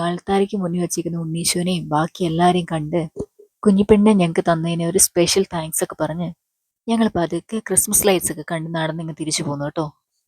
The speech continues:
ആ, ഇപ്പഴാ ഓർക്കുന്നത്, ഞങ്ങൾ ശരിക്കും ക്രിസ്മസ് സെലിബ്രേറ്റ് ചെയ്തത് ഇരുപത്തിനാലിനാണേ. ഇരുപത്തഞ്ചിന് ചേട്ടായിക്ക് ഡ്യൂട്ടി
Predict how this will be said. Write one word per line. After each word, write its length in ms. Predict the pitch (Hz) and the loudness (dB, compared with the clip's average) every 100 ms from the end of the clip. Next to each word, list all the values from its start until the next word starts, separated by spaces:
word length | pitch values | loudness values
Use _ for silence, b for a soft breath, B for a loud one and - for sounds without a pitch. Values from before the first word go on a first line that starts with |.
| _ _ _ _ _ | _ _ _ _ _
ആ, 80 | 202 202 170 | 4 4 4
ഇപ്പഴാ 260 | _ 185 220 | _ 4 6
ഓർക്കുന്നത്, 400 | 202 - 190 196 165 170 | 4 2 -2 -2 -2 -2
ഞങ്ങൾ 200 | 175 165 208 214 | -2 2 2 0
ശരിക്കും 260 | 202 214 | -2 -2
ക്രിസ്മസ് 380 | 196 170 185 - | 2 0 0 2
സെലിബ്രേറ്റ് 400 | 190 175 185 175 185 | 2 2 -2 0 0
ചെയ്തത് 260 | 175 175 175 170 | 0 0 0 0
ഇരുപത്തിനാലിനാണേ. 840 | 160 165 175 170 170 180 156 156 190 _ _ _ | -4 -6 -2 -2 0 -2 -2 -2 -6 _ _ _
ഇരുപത്തഞ്ചിന് 580 | 233 254 240 185 165 180 202 | 2 4 4 0 -4 -6 -4
ചേട്ടായിക്ക് 400 | 170 160 170 180 | -4 -6 -10 -6
ഡ്യൂട്ടി 300 | 165 151 - | -6 -4 -6